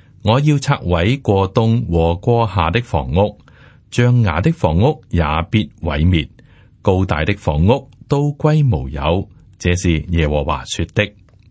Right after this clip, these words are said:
象牙的房屋也必毀滅。亞哈同埋耶洗別，佢喺撒瑪利亞山丘上邊呢，嗰個山頂下，特別建造咗宮殿。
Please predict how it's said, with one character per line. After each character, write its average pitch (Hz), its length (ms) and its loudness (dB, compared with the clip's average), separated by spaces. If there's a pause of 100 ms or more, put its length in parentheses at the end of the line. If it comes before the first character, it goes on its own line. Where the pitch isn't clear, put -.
(720)
象 87 300 2
牙 78 120 0
的 101 100 0
房 76 320 -4
屋 117 240 0 (200)
也 80 100 -2 (320)
必 110 160 -2
毀 78 300 -2
滅。 85 240 2 (960)
亞 117 240 0
哈 147 220 2
同 123 100 0
埋 85 220 2
耶 78 180 0
洗 - 120 -2
別， 90 400 0 (120)
佢 98 180 0
喺 110 140 2
撒 120 240 -2
瑪 107 220 0
利 98 100 0
亞 95 140 2
山 127 320 0
丘 120 140 2
上 80 260 0
邊 78 180 0
呢， 90 240 2 (340)
嗰 113 120 0
個 107 80 2
山 104 400 0
頂 78 240 0
下， 82 160 0
特 82 140 -4
別 76 180 -4 (320)
建 147 180 4
造 120 100 2
咗 131 220 0
宮 165 240 2
殿。 92 440 2